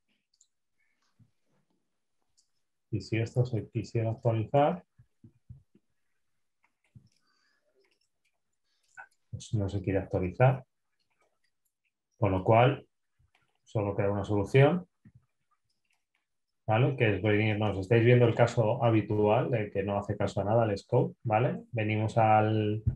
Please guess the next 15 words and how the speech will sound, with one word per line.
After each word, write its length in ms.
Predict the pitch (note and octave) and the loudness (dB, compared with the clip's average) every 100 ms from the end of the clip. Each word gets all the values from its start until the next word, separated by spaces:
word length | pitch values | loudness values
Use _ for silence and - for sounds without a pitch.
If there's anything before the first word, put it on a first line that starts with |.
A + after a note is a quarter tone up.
| - _ _ _ _ | -6 _ _ _ _
al 120 | A#2+ | 0
developer 760 | A2+ A2+ B2 C#3+ C#3 D#3+ F3+ - _ _ - | 2 6 6 6 6 4 4 -2 _ _ -6
y 120 | A#2 | -4
nos 200 | A2+ G2+ | -2 -4
descargamos 560 | F#2+ - G2+ G2 F#2+ F#2+ | -4 -4 -2 -2 -2 -6
el 120 | F2+ | -4
profile. 420 | F#2 F2+ F2+ - _ _ _ _ _ _ _ _ | -6 -6 -12 -14 _ _ _ _ _ _ _ _
Lo 100 | A#2 | 0
hemos 220 | G#2+ G#2+ G#2 | 2 2 2
descargado, 600 | G#2+ A#2 G#2 B2+ D3 D#3+ | 0 0 4 6 6 6
le 100 | G#2+ | 4
damos 300 | G2+ G#2+ G#2 | 0 -2 -4
a 60 | |
un 120 | G2 | -4
clic 360 | C3 D3 F3+ | 2 2 2